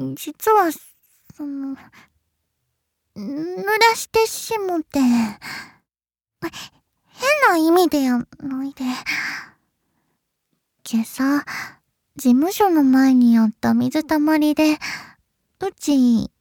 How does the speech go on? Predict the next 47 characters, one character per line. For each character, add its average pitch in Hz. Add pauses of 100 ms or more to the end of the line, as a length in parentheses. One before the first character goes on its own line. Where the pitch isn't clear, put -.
(420)
勢 330 (300)
い 339
よ 269 (100)
く 226 (240)
転 311
ん 320
で 311
し 320
も 277
て。 - (1600)
替 -
え 359
の 381
パ 392
ン 370
ツ 269
な 233
ん 214
て 214
持 196
っ -
て 240
き -
て 381
へ 294
ん 269
し、 254 (1400)
そ -
の 339
ま 349
ま 349 (640)
事 226
務 269
所 359
の 254
ト 240
イ 226
レ 226
で 214
脱 208
い -
で 220
き -
た 381
ん 330
で 262
す。 -